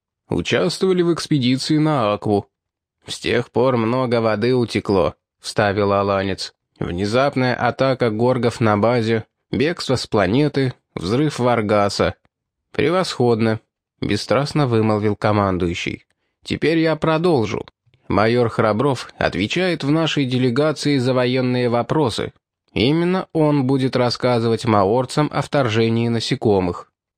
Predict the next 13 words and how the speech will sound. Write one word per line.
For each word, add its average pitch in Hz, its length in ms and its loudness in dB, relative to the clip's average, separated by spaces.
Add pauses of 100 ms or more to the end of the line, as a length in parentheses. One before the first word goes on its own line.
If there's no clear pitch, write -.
(140)
Господин 104 640 0
Гроундаул — 107 640 0
специалист 98 720 -2
по 202 140 0
вооружению. 123 840 0 (360)
Союз 110 460 0
планет 113 420 0
готов 135 540 -2
поделиться 113 560 0
некоторыми 110 600 2
технологиями 110 920 0
с - 60 -6
союзниками. 110 840 0